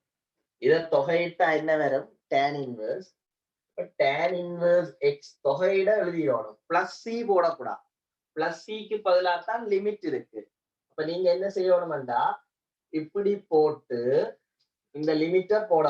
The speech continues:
வேணும். இது விளங்கிட்டா விளங்கிடும். பிறகு இப்படி போட்டா என்ன அர்த்தம்டா, இத இதுல பிரதியிடணும். சரியா? வீடியோ கிளியர் இல்லையா? நல்லா தானே இருக்கு ராஜா.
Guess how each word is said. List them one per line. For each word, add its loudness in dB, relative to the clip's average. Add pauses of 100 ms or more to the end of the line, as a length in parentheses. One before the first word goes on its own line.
வேணும். -10
இது -10
விளங்கிட்டா -2
விளங்கிடும். -4 (920)
பிறகு 2 (220)
இப்படி 0 (140)
போட்டா 0
என்ன -4 (120)
அர்த்தம்டா, -4 (1120)
இத 0 (280)
இதுல 0 (160)
பிரதியிடணும். -2 (540)
சரியா? 0 (2500)
வீடியோ -2 (140)
கிளியர் -4
இல்லையா? -10 (1500)
நல்லா -2
தானே 0
இருக்கு -2
ராஜா. -2